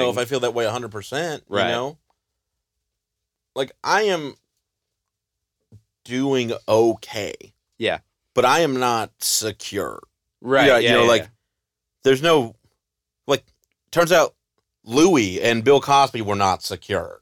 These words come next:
Speaker 2: You know,
Speaker 1: Uh-huh,
Speaker 2: like,
Speaker 1: <laughs> yeah,
Speaker 2: I mean,
Speaker 1: yeah,
Speaker 2: due
Speaker 1: yeah.
Speaker 2: to their own weird
Speaker 1: Right.
Speaker 2: shit.
Speaker 1: Yeah, yeah, yeah.
Speaker 2: But, um, it can all be taken away,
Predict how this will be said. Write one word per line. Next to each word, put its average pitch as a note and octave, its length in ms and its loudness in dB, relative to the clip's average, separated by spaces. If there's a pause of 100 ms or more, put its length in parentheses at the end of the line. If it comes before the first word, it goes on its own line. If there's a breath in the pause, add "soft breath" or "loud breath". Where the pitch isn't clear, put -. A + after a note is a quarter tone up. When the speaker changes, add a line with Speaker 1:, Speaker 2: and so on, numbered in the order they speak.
Speaker 2:
You E3+ 140 2
know, E3 80 4
Speaker 1:
Uh-huh, C#3+ 100 -2
Speaker 2:
like, D3+ 400 4
Speaker 1:
<laughs> A3+ 160 2
yeah, E3+ 180 2
Speaker 2:
I F3+ 40 4
mean, F#3 100 4
Speaker 1:
yeah, F#3 60 2
Speaker 2:
due G3+ 80 2
Speaker 1:
yeah. G#3 60 6
Speaker 2:
to F3+ 40 6
their D#3 180 4
own C#3 300 2 (100)
weird D3 140 0
Speaker 1:
Right. C#3+ 180 4
Speaker 2:
shit. C#3 360 4
Speaker 1:
Yeah, A#2+ 200 2
yeah, F#2+ 200 -2
yeah. F2 180 -6 (240)
Speaker 2:
But, C3 220 2
um, A#2 420 -4 (1200)
it E3 140 0
can F#3+ 80 4
all G#3 120 4
be C#3+ 80 -2
taken C3+ 360 -2
away, G2 380 0